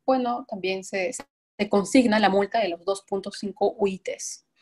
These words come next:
Y además, algo también que me gustaría comentar es que se va a notificar a la Municipalidad Provincial de Piura y municip-, perdón, la Municipalidad Provincial de Piura y la Municipalidad Distrital de Castilla para que se tome consi-,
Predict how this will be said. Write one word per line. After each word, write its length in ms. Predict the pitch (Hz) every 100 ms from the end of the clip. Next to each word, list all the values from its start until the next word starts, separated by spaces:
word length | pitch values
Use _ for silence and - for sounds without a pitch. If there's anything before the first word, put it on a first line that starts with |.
| - - -
Y 80 | 254
además, 400 | 302 262 277 -
algo 180 | 208 220
también 300 | 202 196 185
que 280 | 208 190 -
me 80 | 175
gustaría 420 | 175 180 175 180
comentar 480 | 190 190 202 226 262 - - - - _
es 140 | 226
que 100 | 269
se 120 | 262 202
va 120 | 196
a 20 |
notificar 580 | 233 233 214 208 - 262
a 60 |
la 100 | 285
Municipalidad 720 | 220 185 180 180 185 190 190
Provincial 520 | 190 202 180 - 190 185
de 100 | 190
Piura 440 | 254 226 208 220 _ _ _ _
y 100 | 190
municip-, 440 | 180 175 180 - _ _ _ _
perdón, 300 | 196 185 -
la 120 | 190
Municipalidad 680 | 190 190 180 - 190 190 214
Provincial 360 | 240 202 214 208
de 80 |
Piura 340 | 220 247 240 -
y 100 | 233
la 120 | 185
Municipalidad 720 | 175 175 170 - 185 185 202
Distrital 500 | 208 214 185 180 180
de 120 | 196 202
Castilla 560 | 247 240 240 220 233 - - _ -
para 200 | 277 294
que 100 | 320
se 120 | 262
tome 300 | 233 247 262
consi-, 560 | 214 196 - 196 196